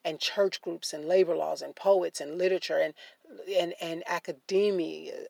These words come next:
uh, academics, I don't know how to put it right now, and researchers got together and said, "Hey, folks are right, we're being cruel to our children, some things have gotta change."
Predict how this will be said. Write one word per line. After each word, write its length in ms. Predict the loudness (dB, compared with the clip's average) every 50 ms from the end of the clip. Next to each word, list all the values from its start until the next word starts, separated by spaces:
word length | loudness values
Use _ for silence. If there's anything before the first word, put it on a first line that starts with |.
| -12 _
uh, 260 | -8 -6 -6 -6 -6 -8 -10 -12 _ _ _ _ _ _ -10 -10
academics, 920 | -8 -8 0 2 4 4 4 2 -2 -6 -8 -10 -14 _ -10 -8 -8 -8 -8 -6
I 120 | -2 -2 -2
don't 120 | -2 -2
know 80 | -6 -8
how 100 | -10 -10
to 100 | -14 -16 _ _ _ _ _ _
put 140 | -10 -10 -8
it 60 | -8
right 120 | -8 -8
now, 140 | -8 -8 -8
and 180 | -6 -4 0 0
researchers 640 | 2 2 2 0 -2 -2 -4 -4 -6 -8 -8 -2
got 240 | 0 0 0 0 -2
together 420 | -4 -2 0 0 2 2 0 -2
and 140 | -4 -4 -6
said, 260 | -6 0 0 0 0
"Hey, 480 | 2 4 8 10 12 12 12 12 12 12 6 _ _ _ _ _ -2 -2 -2 -4 _ _ _ _ _
folks 280 | 12 12 12 12 12 6
are 80 | 2 4
right, 400 | 4 6 6 8 8 6 4 4
we're 120 | 2 2
being 180 | 2 2 -2 -2
cruel 320 | -2 4 4 4 4 4
to 80 | 2 2
our 140 | 2 2
children, 320 | 2 2 2 2 2 0 -4
some 100 | -6 -8
things 280 | -4 -2 -2 0 0
have 100 | -2 2
gotta 180 | 4 4 4 4
change." 560 | 0 -4 -6 -6 -10 -12 _ _ -16 -16 -16